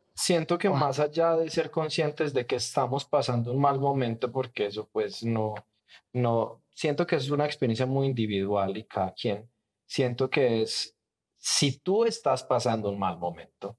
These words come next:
Speaker 1: primero
Speaker 2: Claro.
Speaker 1: no hay gener-, no hay que
Speaker 2: Claro.
Speaker 1: generalizar, si tú estás pasando un
Speaker 2: Claro.
Speaker 1: mal momento porque
Speaker 2: Claro.
Speaker 1: te, te pegó en el ego que una mujer te quitara el trabajo, lo cual no tiene nada de malo,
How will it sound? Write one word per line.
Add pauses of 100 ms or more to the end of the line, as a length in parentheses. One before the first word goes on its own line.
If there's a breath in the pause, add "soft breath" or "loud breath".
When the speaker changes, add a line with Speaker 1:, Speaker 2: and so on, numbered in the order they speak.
Speaker 1:
primero
Speaker 2:
Claro.
Speaker 1:
no
hay
gener-,
no
hay
que
Speaker 2:
Claro.
Speaker 1:
generalizar,
si
tú
estás
pasando
un
Speaker 2:
Claro.
Speaker 1:
mal
momento
porque
Speaker 2:
Claro. (160)
Speaker 1:
te, (420 loud breath)
te
pegó
en
el
ego
que
una
mujer
te
quitara
el
trabajo,
lo
cual
no
tiene
nada
de
malo,